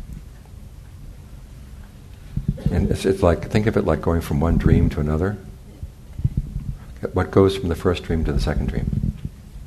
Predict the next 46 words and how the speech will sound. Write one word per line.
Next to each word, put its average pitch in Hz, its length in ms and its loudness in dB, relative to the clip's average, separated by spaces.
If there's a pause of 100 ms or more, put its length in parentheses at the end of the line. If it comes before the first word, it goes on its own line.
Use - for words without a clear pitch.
(2250)
It's - 120 -8
not 90 120 4
a 80 40 2
question. - 680 2 (460)
'Cause 87 180 2
you 101 80 8
just, 98 260 0
you 85 140 4
have 101 220 4
the 107 60 4
dream 92 300 4
in 82 60 2
the 78 60 0
same 82 200 0
place. 82 340 0
The - 120 -14
second 95 300 2
dream 85 220 2
comes 82 260 0
in 78 60 0
the 71 80 -2
same 69 220 -2
place. 67 320 -4 (2250)
So - 160 0
the 80 60 2
question 101 280 4
is 78 60 0
not 95 200 6
what 95 140 4
leaves 90 280 4
here 98 140 10
to 80 80 6
go 73 180 2
there. 73 340 2
The 69 80 -6
question 80 320 -2
is, - 120 -4 (240)
how 98 280 6
do 90 180 4
I, 87 280 4 (200)
in 82 180 0
here, 92 380 4
right 95 220 2
here, 82 180 0
right 80 200 0
now, 69 240 2